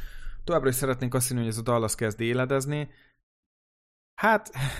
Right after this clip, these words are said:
<laughs> nem tudom, hogy így a, így, így, így úgy, hogy már a tizenharmadik heti műsorunkat vesszük fel. Ö, merre Dallas? M-, mit csinálsz innen? Ahogy te mondtad, Gergő,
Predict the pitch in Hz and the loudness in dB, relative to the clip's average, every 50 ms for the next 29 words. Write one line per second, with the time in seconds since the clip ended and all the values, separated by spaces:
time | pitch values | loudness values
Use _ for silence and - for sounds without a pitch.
0 | - - - - - _ _ _ _ - 165 175 165 - 143 131 127 127 127 127 | -10 -14 -18 -20 -20 _ _ _ _ -2 -2 0 2 2 4 4 4 4 2 2
1 | 123 127 127 123 123 123 120 123 - 135 131 127 127 - - 135 131 127 - - | 2 4 4 4 2 2 0 -2 -4 -4 -4 -4 -4 -4 -6 -6 -6 -6 -8 -12
2 | - 135 135 143 156 156 - 143 135 131 123 120 120 120 - 143 135 135 123 117 | -8 -8 -6 -6 -6 -6 -4 -4 -2 0 0 -2 -2 -4 -4 -2 0 0 0 2
3 | 123 120 117 123 117 117 107 - 127 123 - 123 120 120 117 - 123 117 117 113 | 0 0 0 -2 -4 -4 -4 -2 -4 -2 0 0 0 0 0 0 0 0 0 0
4 | 107 - 107 - - 113 110 - - 120 - - - 139 139 143 147 147 143 - | -2 -2 -2 -2 0 -2 0 0 0 -2 -4 -6 -2 -2 0 2 2 2 0 -2
5 | - - - - _ _ _ _ _ - 113 110 110 110 110 110 107 - - _ | -6 -20 -20 -20 _ _ _ _ _ -2 0 0 2 2 0 0 -2 -4 -10 _
6 | _ _ _ _ _ _ _ - - - 151 151 143 131 131 120 127 120 113 104 | _ _ _ _ _ _ _ -14 -6 -2 2 2 4 4 2 2 2 0 0 0
7 | 92 90 101 - - - _ _ _ _ - - 135 139 135 151 160 151 - 156 | -2 -6 -8 -10 -12 -14 _ _ _ _ -12 -10 -10 -8 -4 -2 -4 -2 -2 -2
8 | 143 127 120 113 - 127 117 110 101 95 92 90 85 - - _ _ _ _ _ | -2 0 0 0 0 0 -2 -2 -2 -2 -4 -4 -6 -10 -14 _ _ _ _ _
9 | _ _ _ _ _ _ _ _ _ - - - 135 143 143 139 160 147 135 131 | _ _ _ _ _ _ _ _ _ -8 0 4 6 6 6 6 4 0 0 0
10 | 123 127 104 - 117 113 113 113 117 110 104 101 - | -2 -4 -4 -4 -4 -4 -4 -2 -2 -2 -4 -4 -6